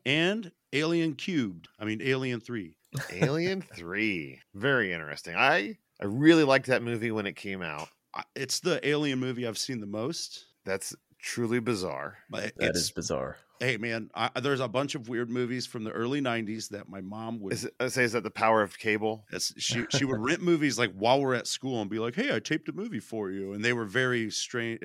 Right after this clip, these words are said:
Speaker 1: you know, and this was one of
Speaker 3: Yeah.
Speaker 1: them. So I,
Speaker 3: The
Speaker 1: I saw it a
Speaker 3: bargain bin
Speaker 1: lot back
Speaker 3: variety.
Speaker 1: then. But, but, you know, that being said, it's also the movie I remember the least. So
Speaker 2: There you go.
Speaker 3: Nick,
Speaker 1: No.
Speaker 3: what's this Shadowrun game? That, that sounds interesting.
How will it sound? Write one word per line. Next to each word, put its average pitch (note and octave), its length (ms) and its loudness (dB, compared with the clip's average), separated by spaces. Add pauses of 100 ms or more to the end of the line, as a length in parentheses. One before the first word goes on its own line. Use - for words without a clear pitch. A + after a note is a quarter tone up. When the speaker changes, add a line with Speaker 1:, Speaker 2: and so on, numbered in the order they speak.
Speaker 1:
you B2 80 -4
know, B2 100 2
and A#2 120 -2
this A#2 140 0
was D#3 120 0
one A#3 180 0
of F3 80 4
Speaker 3:
Yeah. - 80 0
Speaker 1:
them. D#3 100 -6
So G2+ 420 -4
I, G#2 120 -6 (280)
Speaker 3:
The - 60 0
Speaker 1:
I - 40 2
saw G2 180 8
it D3 80 4
a - 20 2
Speaker 3:
bargain A2+ 80 2
bin F#2+ 80 6
Speaker 1:
lot F#2+ 160 4
back F2+ 80 0
Speaker 3:
variety. F2+ 280 2
Speaker 1:
then. C3+ 260 -8 (220)
But, - 160 -6
but, E3+ 320 4
you C3+ 100 2
know, C#3+ 160 2
that C#3 240 4
being C3 180 0
said, C#3+ 320 0
it's - 120 -4
also A2+ 280 -4
the G2 80 -6
movie G2+ 360 -2
I F#2 80 -8
remember G#2 420 -4
the B2+ 80 -2
least. B2+ 540 -6
So E2+ 360 -10 (180)
Speaker 2:
There D#3 140 -4
you D3+ 60 -4
go. B2 240 -2 (100)
Speaker 3:
Nick, D3 180 0
Speaker 1:
No. - 60 -4
Speaker 3:
what's F#3 180 0
this G#3 140 2
Shadowrun G#2 600 6
game? E2 280 0
That, F2 140 -4
that A#2+ 180 -6
sounds F#2 280 0
interesting. F#2+ 440 -4